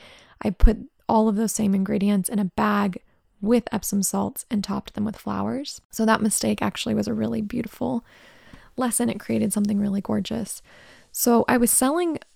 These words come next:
the bath bombs, which I called moon balls, and the moon dust, bath soak, and body scrubs to start with. And I launched in May of twenty sixteen.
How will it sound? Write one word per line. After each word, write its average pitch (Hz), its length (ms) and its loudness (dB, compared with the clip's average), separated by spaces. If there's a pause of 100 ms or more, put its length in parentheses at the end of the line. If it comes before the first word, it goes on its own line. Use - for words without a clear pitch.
(180)
the 220 120 4
bath 220 420 -2
bombs, 226 600 2 (120)
which - 160 -4
I 202 80 -2
called 208 220 0
moon 190 280 4
balls, 196 500 -4 (160)
and 208 120 4
the 208 60 6
moon 202 260 6
dust, 196 640 -4
bath 202 240 -4
soak, - 480 -4 (640)
and 202 460 4
body 196 240 -4
scrubs - 540 -6
to 214 120 -10
start - 320 -6
with. 233 220 -8 (160)
And 208 160 2
I 208 140 2
launched 214 500 0
in 214 240 2
May 202 340 2
of 208 160 -6
twenty 208 260 2
sixteen. 202 720 -2